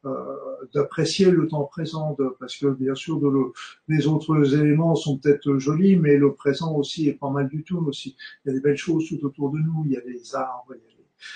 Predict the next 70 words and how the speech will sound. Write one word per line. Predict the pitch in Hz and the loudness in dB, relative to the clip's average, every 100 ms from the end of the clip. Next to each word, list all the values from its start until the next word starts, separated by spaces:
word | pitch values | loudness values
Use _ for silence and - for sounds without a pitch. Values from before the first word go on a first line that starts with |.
| - - | -16 -4
il | 135 | 2
y | |
a | |
les | 143 | 2
fleurs, | 139 151 147 147 143 | 2 2 6 6 6
il | 139 | 6
y | |
a, | 135 | 4
il | 131 | 2
y | |
a | 131 | 0
la | 139 | 2
vie, | 139 147 | 0 0
il | 151 147 | -2 2
y | 139 | 2
a | 131 | 2
tout | - 143 | -4 -12
ça | - 147 | -4 -4
qui | - 143 | -2 -4
est, | 131 | -4
qui | 143 | -6
est, | 131 | -6
qui | - | 0
est | 139 | 0
beau, | 170 185 | 6 6
malgré | 143 135 127 131 - | 4 2 0 0 0
que, | 123 | -8
euh, | 117 - - - _ | -8 -16 -20 -20 _
il | 143 135 | -4 -2
y | |
a | 131 | 0
des | 135 | -2
souffrances | - 147 - 156 147 147 | -4 -8 -4 -2 -2 -4
et | |
des | 139 | -4
choses | 139 143 - | -4 -8 -6
comme | 139 | -6
ça, | - 170 | -4 -2
il | |
y | 143 | -2
a | |
quand | 135 131 | -2 -6
même | 131 | -4
des | 127 131 | -6 -6
éléments | 131 139 139 | -4 -2 -2
qui | 143 | -4
sont | - 139 | -8 -10
extrêmement, | - 139 123 127 120 - - - _ | -10 -10 -10 -12 -16 -20 -20 -20 _
extrêmement | 135 - 139 131 139 | -14 -4 -4 0 0
beaux, | 139 170 | 2 2
et | 151 | 2
donc | 143 135 | 0 -4
il | 139 | -6
faut | 151 | -6
toujours | 147 143 156 170 - - - - _ | -6 -6 -2 0 0 -2 -6 -20 _
arriver | 143 139 147 151 165 160 | -6 0 0 4 4 6
à, | 131 113 - - - - | 4 0 -8 -16 -20 -6
à | 143 | 0
apprécier | 143 - 147 - 147 | 0 0 -2 2 2
aussi | 131 - | 2 -2
ce | - - | -6 -4
que | 123 | -4
l'on | 123 120 | -4 -8
a | |
autour | 113 _ - 143 | -12 _ -20 -20
de | 101 | -20
soi, | - - - | -18 -20 -20
à | - | -20
mon | - | -20
sens. | - - - - | -20 -20 -20 -20